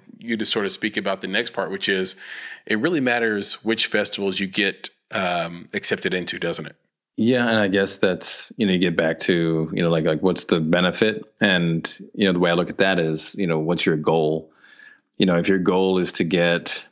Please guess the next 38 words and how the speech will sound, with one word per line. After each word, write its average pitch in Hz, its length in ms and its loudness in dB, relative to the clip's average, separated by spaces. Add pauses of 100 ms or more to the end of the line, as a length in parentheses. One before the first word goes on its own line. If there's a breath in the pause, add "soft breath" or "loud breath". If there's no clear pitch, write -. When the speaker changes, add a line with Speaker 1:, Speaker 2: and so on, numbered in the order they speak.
(220)
Speaker 2:
you 104 60 2
know, 87 100 2
an 85 80 2
education, 90 800 0 (220)
you 95 100 0
know, 85 80 0
from 85 140 -2
the 80 100 2
panels 90 600 2
and 85 60 0
the 80 60 -2
speakers 90 500 0
that 87 100 2
are 80 100 2
available, 85 640 2 (500 loud breath)
if 95 140 2
your 92 100 2
goal 87 640 2
is 90 240 2
to - 160 0
network 90 640 0 (240)
with 87 140 2
others, 85 520 2
if 92 120 -2
your 82 100 2
goal 90 380 2
is - 180 -4
to - 80 0
get 104 400 -2
your 90 160 2
project 87 640 0
seen 98 800 0
and 87 160 2
just 82 160 -4
get 85 160 2
it 80 100 0
out 82 280 2
there, 92 400 0